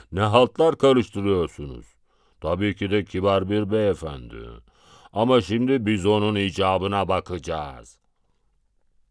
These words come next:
Hareketsiz bir şekilde duruyordum. Şakaklarımdaki damarlar atıyordu. Korkuyu hissetmiyordum. Sadece olacakları bekliyordum. Artık nihayet dibe varmıştım,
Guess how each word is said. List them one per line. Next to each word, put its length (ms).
Hareketsiz 600
bir 60
şekilde 480
duruyordum. 500
Şakaklarımdaki 920
damarlar 460
atıyordu. 640
Korkuyu 460
hissetmiyordum. 840
Sadece 460
olacakları 680
bekliyordum. 680
Artık 340
nihayet 580
dibe 240
varmıştım, 600